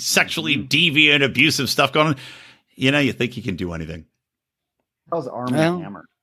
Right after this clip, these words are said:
Speaker 1: Armie
Speaker 2: that,
Speaker 1: Hammer,
Speaker 2: yeah.
Speaker 1: you'd recognize him. You,
Speaker 2: That's
Speaker 1: you don't
Speaker 2: like,
Speaker 1: know what
Speaker 2: uh,
Speaker 1: Armie Hammer? By the
Speaker 3: No
Speaker 1: way,
Speaker 3: idea.
Speaker 1: Armie Hammer is the son of an, of the guy who created Arm and Hammer. <laughs>
Speaker 2: Oh, okay.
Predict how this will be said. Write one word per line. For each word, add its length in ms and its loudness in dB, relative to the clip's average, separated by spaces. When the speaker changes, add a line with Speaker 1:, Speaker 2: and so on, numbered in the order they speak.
Speaker 1:
Armie 300 2
Speaker 2:
that, 160 6
Speaker 1:
Hammer, 200 -2
Speaker 2:
yeah. 200 2
Speaker 1:
you'd 40 2
recognize 480 -2
him. 160 -8
You, 300 2
Speaker 2:
That's 160 0
Speaker 1:
you 80 2
don't 80 6
Speaker 2:
like, 60 4
Speaker 1:
know 100 2
what 100 4
Speaker 2:
uh, 160 2
Speaker 1:
Armie 260 6
Hammer? 640 2
By 160 6
the 100 4
Speaker 3:
No 40 6
Speaker 1:
way, 140 8
Speaker 3:
idea. 80 -4
Speaker 1:
Armie 280 4
Hammer 320 4
is 260 2
the 140 -4
son 380 2
of 340 6
an, 260 -2
of 140 2
the 60 0
guy 180 4
who 100 2
created 360 2
Arm 460 0
and 120 -6
Hammer. 480 -4
<laughs> 100 -10
Speaker 2:
Oh, 300 6
okay. 500 0